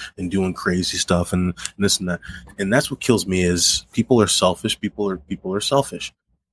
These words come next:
The individual making those statements are just missing out on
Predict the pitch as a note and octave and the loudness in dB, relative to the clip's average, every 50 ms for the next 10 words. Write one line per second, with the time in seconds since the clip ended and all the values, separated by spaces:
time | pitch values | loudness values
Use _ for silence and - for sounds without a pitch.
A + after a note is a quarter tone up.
0 | _ _ - G2 G#2+ A2+ A#2 A2+ G#2 G#2+ A2+ G2 A2 F#2+ F2+ F#2+ G2+ - G2+ F#2+ | _ _ -4 2 4 8 8 8 8 8 6 6 4 2 2 2 0 0 0 -2
1 | F#2+ F2+ - - - G#2 G2+ - G2 F2 E2+ - - - _ _ _ _ _ _ | -2 -2 -2 -2 -2 -2 -2 -4 -4 -6 -6 -4 -6 -6 _ _ _ _ _ _
2 | _ _ _ _ _ _ _ _ _ _ _ _ _ _ _ _ _ _ - - | _ _ _ _ _ _ _ _ _ _ _ _ _ _ _ _ _ _ -4 -2
3 | G2 G#2 F#2+ - - G2 G#2+ G#2 - G2 F#2 F#2+ G2 F#2 - F#2+ F#2 F2+ F2 F2 | 0 0 0 0 2 2 2 2 2 2 2 2 0 0 0 -2 -2 -2 -2 -4
4 | F2+ F2 | -8 -12